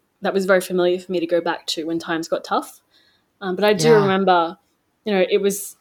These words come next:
Speaker 1: as soon as I saw that first image, which I can still see in my head, um, I wanted more and I wanted to go
Speaker 2: Mm.
Speaker 1: back.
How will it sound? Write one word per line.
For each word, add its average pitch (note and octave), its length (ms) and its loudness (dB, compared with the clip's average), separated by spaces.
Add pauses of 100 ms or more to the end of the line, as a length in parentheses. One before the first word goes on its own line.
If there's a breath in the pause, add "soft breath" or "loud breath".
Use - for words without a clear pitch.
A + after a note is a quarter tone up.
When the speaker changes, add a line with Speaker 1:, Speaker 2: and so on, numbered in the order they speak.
(120)
Speaker 1:
as G#3+ 180 -4
soon A#3 140 0
as B3+ 140 2
I A3 100 4
saw G3+ 280 -2
that F#3 200 0
first F#3 500 -2
image, - 640 -8
which G3 140 -10
I F#3 80 -6
can F#3 160 -6
still C4 280 2
see A3+ 240 -4
in E3 120 -2
my C#3+ 100 -10
head, E3 360 -8 (1120 soft breath)
um, E3 480 -10 (120)
I F#3+ 100 -4
wanted G3 340 0
more F3+ 400 -4 (560)
and F#3+ 120 -4
I F#3+ 60 0
wanted F#3+ 280 0
to G#3+ 100 -4
go G3 120 4
Speaker 2:
Mm. E3+ 40 0
Speaker 1:
back. - 380 -4